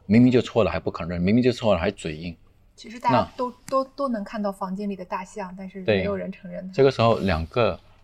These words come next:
Speaker 1: 都在负能量里面，那对一个公司来说是很耗时间的。
Speaker 2: 嗯。
Speaker 1: 所以这个时候谁先踏出去说，“对不起，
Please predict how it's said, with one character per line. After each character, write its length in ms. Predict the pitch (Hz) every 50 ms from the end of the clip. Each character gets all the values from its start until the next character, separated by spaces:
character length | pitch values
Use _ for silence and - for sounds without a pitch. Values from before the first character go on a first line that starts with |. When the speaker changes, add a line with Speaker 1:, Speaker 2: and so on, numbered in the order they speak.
| _ _ _
Speaker 1:
都 160 | - 117 117
在 160 | 113 - 113
负 260 | 98 - - - 107 98
能 180 | 85 82 85
量 200 | 92 101 95 85
里 80 | 80 78
面， 260 | 82 87 87 85 90 - - _ _ - -
那 100 | - 123 117
对 200 | 117 - 123 117
一 40 | 113
个 100 | 113 120
公 220 | - - 113 110
司 200 | 110 - - -
来 140 | 98 90 82
说 180 | 82 - - 95
是 140 | 92 - 104
很 240 | 95 - - 73
耗 320 | 78 - - - - 92 80
时 240 | - - - 78 76
间 340 | - - - 78 76 78
的。 80 | 76 76 - _ _ _ _ _ _ _
Speaker 2:
嗯。 220 | - - - -
Speaker 1:
所 160 | - - 113 110
以 40 |
这 100 | 95 120
个 100 | 113 120
时 140 | 110 - -
候 180 | 92 101 92 80
谁 300 | - - - 87 85 92
先 200 | - - 107 107
踏 220 | - - - 104 104
出 140 | - -
去 140 | 95 - 98
说 280 | 87 - - 92 90 92 - _ _ _ _ _
，“对 100 | - 117
不 80 | 113
起， 260 | 110 - - - -